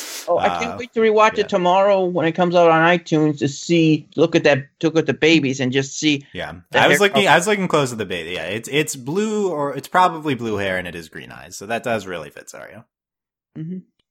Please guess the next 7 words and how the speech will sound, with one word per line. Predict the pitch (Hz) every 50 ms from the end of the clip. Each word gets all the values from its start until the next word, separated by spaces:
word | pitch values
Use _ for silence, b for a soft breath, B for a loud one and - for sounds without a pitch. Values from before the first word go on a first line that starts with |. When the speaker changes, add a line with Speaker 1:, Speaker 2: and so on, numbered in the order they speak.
| _ -
Speaker 2:
Yeah. | - 82 - - _ _ _ _ _ -
Um, | 87 87 85 85 80 80 78 78 78 78 78 80 78 85
uh, | 82 82 80 80
so | 76 - - 85 82 80
I, | 80 82 107 117 - B B B
I, | B 139 180
I, | 214 170 185 180